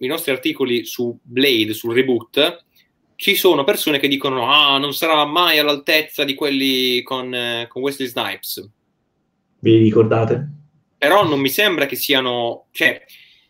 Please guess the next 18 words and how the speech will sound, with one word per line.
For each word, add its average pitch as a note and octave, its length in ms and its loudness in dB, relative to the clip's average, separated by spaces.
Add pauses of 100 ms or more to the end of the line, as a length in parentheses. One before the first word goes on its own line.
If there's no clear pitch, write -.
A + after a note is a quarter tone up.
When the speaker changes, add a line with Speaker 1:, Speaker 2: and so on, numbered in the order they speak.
(400)
Speaker 1:
non C#3 200 -4
sono A#3 180 0
entrati D3+ 400 -2
nell'immaginario. C3+ 1200 0
È B2+ 140 -6
vero F3+ 180 4
che E3 100 0
li C3 120 2
recensire-, B2+ 560 -2
li, A2+ 520 2
ne G#2 140 -6
parleremo, A#2+ 380 0
li A#2 80 2
recens-, A2+ 440 -4
recensiremo B2 720 -2
in B2+ 120 -6
futuro, C3+ 360 0
infatti, A2+ 360 0